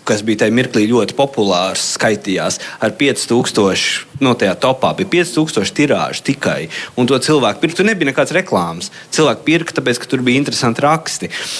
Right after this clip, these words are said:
Tad šobrīd mēs tomēr esam Facebooks un, un viss pārējais piesauktais, tas jau ir tikai seks. Tas, kas,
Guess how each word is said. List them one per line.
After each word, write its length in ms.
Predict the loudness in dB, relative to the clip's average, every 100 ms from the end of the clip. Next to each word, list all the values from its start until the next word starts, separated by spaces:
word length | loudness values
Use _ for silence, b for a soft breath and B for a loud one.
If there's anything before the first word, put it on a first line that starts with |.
| B B
Tad 200 | -2 0
šobrīd 520 | 2 4 4 4 2 2
mēs 180 | 0 2
tomēr 400 | 2 4 2 2
esam 260 | 2 0 0
Facebooks 800 | -6 -10 0 2 2 -2 -2 2
un, 220 | 2 2
un 240 | 2 0 0
viss 220 | -2 0
pārējais 500 | 2 4 4 2 2 0
piesauktais, 560 | 2 2 2 0 0
tas 180 | -2 0
jau 80 | 0
ir 120 | 0
tikai 200 | 0 0 0
seks. 540 | 0 0 0 -4 -6 B B -2
Tas, 180 | 0 0
kas, 160 | -4